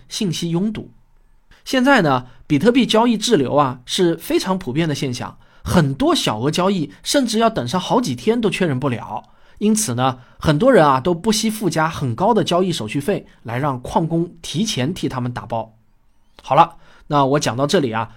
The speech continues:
有关区块链的核心原理我们就讲完了。关键啊，大家要记住，中本聪利用区块链技术巧妙地解决了账本同步和信息不重复的问题，这就使得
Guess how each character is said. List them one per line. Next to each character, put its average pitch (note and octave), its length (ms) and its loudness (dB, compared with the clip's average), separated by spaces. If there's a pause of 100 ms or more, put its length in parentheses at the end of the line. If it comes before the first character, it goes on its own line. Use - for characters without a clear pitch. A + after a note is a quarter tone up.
有 C3 120 0
关 E3+ 220 2
区 G#3 160 -2
块 B3 160 0
链 A#3 180 0
的 C3+ 100 0
核 E3+ 280 2
心 D4+ 180 0
原 E3 220 0
理 C#3 240 -4
我 A2 80 -12
们 A2+ 100 -8
就 B2+ 160 -2
讲 A2+ 240 -8
完 G#2+ 160 -10
了。 D3 240 -4 (240)
关 A#3 180 -2
键 B3+ 160 2
啊， C3 220 -2
大 C#3 80 -6
家 C3 80 -4
要 C3+ 100 -2
记 B2 200 -2
住， A2+ 240 -10 (280)
中 E4+ 220 0
本 B2+ 160 2
聪 B3 340 0 (180)
利 C4+ 160 2
用 F#3+ 180 4
区 G#3+ 180 -2
块 C#4+ 160 4
链 C4 160 2
技 F3 180 0
术 B2 280 -4 (180)
巧 D#3+ 240 2
妙 C4 240 4
地 F3 100 2
解 A2+ 240 -4
决 A#2+ 200 -2
了 E3 280 2
账 C4 220 4
本 C3 160 -2
同 C3+ 240 -6
步 C4+ 300 -2
和 C3+ 200 -2
信 G#3 220 -2
息 A3+ 160 -2
不 A3+ 140 -6
重 B2 200 -6
复 B3+ 220 -4
的 C3+ 80 0
问 A#2 160 -2
题， - 240 -14 (460)
这 A3 100 4
就 F#3 140 6
使 A#2+ 240 -4
得 C3 300 0